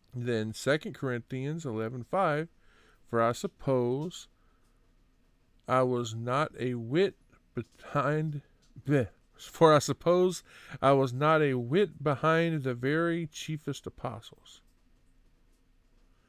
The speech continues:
Gal-, and then also let's take a look at Galatians one one. It says, "Paul, an apostle,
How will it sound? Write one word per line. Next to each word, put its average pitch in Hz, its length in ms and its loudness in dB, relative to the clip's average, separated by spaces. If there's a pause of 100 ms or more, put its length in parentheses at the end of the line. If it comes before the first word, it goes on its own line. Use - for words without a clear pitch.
(760)
Gal-, 120 240 -6
and 120 300 -8
then 127 240 -6
also 127 280 -2
let's 131 200 -4
take 135 160 -4
a 139 40 -4
look 147 160 -4
at 117 100 -16
Galatians 113 520 -4
one 143 320 -6
one. 233 380 -6 (2750)
It - 60 -20
says, 113 140 -8
"Paul, 127 540 0
an 180 80 -2
apostle, 277 640 -2